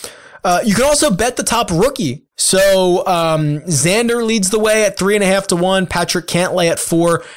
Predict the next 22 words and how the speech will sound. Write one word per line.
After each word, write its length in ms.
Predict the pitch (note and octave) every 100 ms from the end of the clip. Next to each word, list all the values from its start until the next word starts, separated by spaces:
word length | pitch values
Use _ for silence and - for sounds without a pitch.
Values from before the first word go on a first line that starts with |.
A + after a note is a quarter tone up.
| - -
but 100 | D3+
then 140 | B3+
it 100 | E4
jumps. 540 | D#3 E3+ C#3+ - - - _ _ -
Bryson, 760 | C3 D3+ A#3 A#3 - G2 F#2+
Woodland, 640 | A#2+ G#3 A3+ D3+ A#2+ G#2 -
Tony 320 | - B3+ B3+
Finau, 540 | - A#3 F#3+ C#3+ B2+ -
all 340 | F#3 G3+ A#3+ A#3 -
eight 280 | G#3+ A#3+ -
to 120 | -
one. 460 | D#3+ D3 A#3 D#3+ C3
So 140 | D3
now 200 | E3 C4+
you're 140 | E4+ G#3+
looking 240 | F3+ E3
at 80 | D#3
this 240 | E3 -
like, 140 | B2+ C#3+
okay, 420 | C#4 D3+ C#3+ C#3+ - - -
you 80 | F3+
know, 360 | E3 D3 -